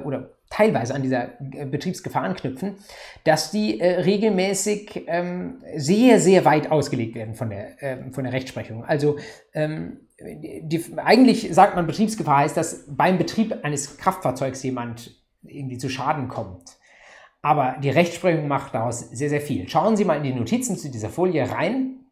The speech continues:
Da sehen Sie so ein paar Fälle aus der jüngeren Zeit, wo insbesondere der Bundesgerichtshof, aber auch Untergerichte mal Betriebsgefahr bejaht haben. Noch ver-, vergleichsweise verständlich der erste Fall. Da hat jemand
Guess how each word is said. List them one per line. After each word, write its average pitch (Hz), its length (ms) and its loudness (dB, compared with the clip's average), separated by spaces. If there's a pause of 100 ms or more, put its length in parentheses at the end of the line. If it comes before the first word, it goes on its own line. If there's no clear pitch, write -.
(720)
Da 139 100 2
sehen 214 220 6
Sie 175 80 -2
so 170 100 0
ein 170 80 -2
paar 156 140 4
Fälle 185 260 2
aus 170 140 0
der - 400 -4
jüngeren 151 500 2
Zeit, 139 680 -4
wo 156 440 -2
insbesondere 165 560 -2
der 135 60 -2
Bundesgerichtshof, 160 600 0
aber 131 200 0
auch 127 80 -4
Untergerichte 147 500 0
mal 127 140 -4
Betriebsgefahr 127 760 -4
bejaht 127 400 -4
haben. 95 240 -14 (1700)
Noch 170 80 2
ver-, 170 460 -6
vergleichsweise 180 580 4
verständlich 185 460 -2
der 156 80 -2
erste 175 260 0
Fall. - 280 -6 (2250)
Da 156 140 4
hat - 180 2
jemand 208 480 2